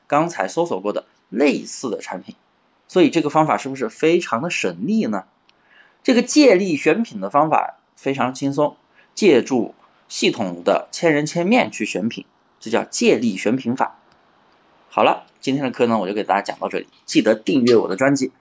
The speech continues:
以后我也会天天分享更多超级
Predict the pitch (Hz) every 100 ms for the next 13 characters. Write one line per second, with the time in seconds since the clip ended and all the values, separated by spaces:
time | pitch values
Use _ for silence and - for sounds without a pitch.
0 | _ _ 104 110 214 110 156 - 107 -
1 | - - 170 175 175 170 160 - 165 175
2 | - - _ _ _ 151 120 110 117 117
3 | 135 135